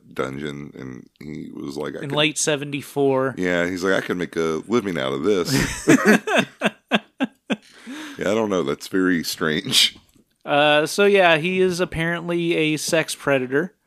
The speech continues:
Speaker 2: He undresses her as, uh, she struggles. He tells her to scream,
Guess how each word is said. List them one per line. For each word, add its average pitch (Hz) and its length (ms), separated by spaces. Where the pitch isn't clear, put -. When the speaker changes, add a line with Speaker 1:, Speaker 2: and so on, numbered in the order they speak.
Speaker 2:
He 185 240
undresses 196 640
her 185 420
as, 147 560
uh, 135 160
she 165 220
struggles. 151 800
He 160 120
tells 180 300
her 185 120
to 160 120
scream, 170 840